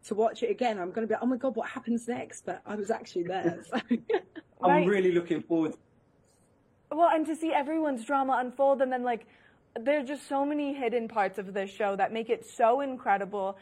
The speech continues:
Speaker 3: And so where can people watch it, and what time can they see it?
Speaker 1: So it's on nine P M tomorrow in America, which is crazy that it's here already, and that'll be on M T V.
Speaker 3: Oh man, I'm excited. So every Thursday, people can see the new episodes,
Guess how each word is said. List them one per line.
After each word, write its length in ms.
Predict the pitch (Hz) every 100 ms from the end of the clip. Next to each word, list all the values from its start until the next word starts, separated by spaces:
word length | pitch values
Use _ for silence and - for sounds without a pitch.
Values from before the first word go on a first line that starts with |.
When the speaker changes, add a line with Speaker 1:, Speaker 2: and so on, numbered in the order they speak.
| - -
Speaker 3:
And 200 | 262 254
so 200 | 294 254
where 320 | 233 233 277
can 140 | 381
people 360 | 440 359 349 285
watch 300 | 233 233 254
it, 100 | 233
and 80 | 226
what 160 | 262
time 180 | 247 233
can 120 | 262
they 120 | 233 208
see 180 | 196
it? 180 | 180 - _ _ _ _ _ _ _ _ _ _ _ _ _ _ _ _ _
Speaker 1:
So 200 | - 226
it's 180 | 214 -
on 340 | 226 220 220
nine 260 | 214 220 220
P 220 | 214 214
M 260 | 202 202 196
tomorrow 540 | - 185 190 190 185 175
in 120 | 160
America, 680 | 156 156 151 147 151 147 160 -
which 520 | 156 - - - - _ - _ _
is 140 | - -
crazy 340 | - 196 214
that 180 | 196 202
it's 100 | 185
here 160 | 208 190
already, 340 | 180 185 175
and 100 | 175
that'll 160 | 208 196
be 220 | 196 185
on 200 | - 170
M 220 | - 185
T 200 | 175 175
V. 360 | 165 175 160 160 _ _ _ _ _ _ _ _ _ _ _ -
Speaker 3:
Oh 140 | 196
man, 320 | 202 214 214
I'm 200 | 202 220
excited. 540 | 226 220 254 247 226 226
So 100 | 240
every 320 | - 262 320
Thursday, 460 | 320 302 269 269 254
people 280 | 262 254
can 160 | 254 262
see 140 | 247 254
the 120 | 233
new 120 | 226
episodes, 560 | 214 233 247 254 254